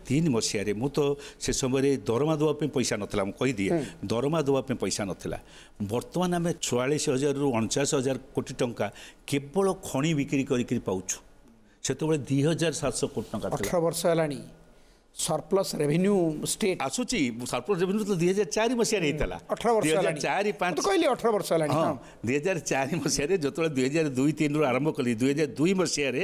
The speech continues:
Speaker 2: ହୁଁ।
Speaker 1: ଗୋଟେ ଅବସ୍ଥା ଥିଲା, ତିନିଶହ ଚଉଷଠି ଦିନ ହଉଛି ରେଭିନ୍ୟୁ ଡେଫିସିଟ୍,
Speaker 2: ହୁଁ।
Speaker 1: ୱେଜ୍ ଆଣ୍ଡ ମିନ୍ସ ଡେଟ୍।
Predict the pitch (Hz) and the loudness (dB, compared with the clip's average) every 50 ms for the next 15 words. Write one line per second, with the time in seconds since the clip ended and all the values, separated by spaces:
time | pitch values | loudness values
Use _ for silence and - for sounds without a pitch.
0 | 220 - 156 147 135 120 120 - - 123 120 135 131 120 127 131 - 208 165 - | -2 -2 -4 -8 -10 -10 -10 -6 -4 -2 0 2 2 2 2 0 0 -2 -2 -2
1 | 143 117 113 143 156 - - - - - - 156 175 160 - 208 190 - - 170 | 0 0 0 -2 -2 -6 -12 -18 -8 -4 -2 -2 0 0 0 0 0 0 2 2
2 | 196 208 - 220 208 214 214 175 185 180 185 180 180 170 175 214 226 214 - - | 2 2 2 0 0 0 0 0 0 0 2 2 2 2 2 2 0 0 -2 -8
3 | - - 143 147 160 175 180 175 170 156 165 156 160 208 160 - 190 160 277 311 | -8 -2 0 2 2 2 2 2 2 2 2 0 0 -2 -2 -2 -2 0 -2 -2
4 | - - - - 214 - 139 156 151 165 156 151 147 135 123 - 123 107 107 95 | -4 -6 -10 -4 0 2 2 2 2 2 0 0 -2 -2 -2 -4 -4 -4 -4 -4
5 | - - | -4 -6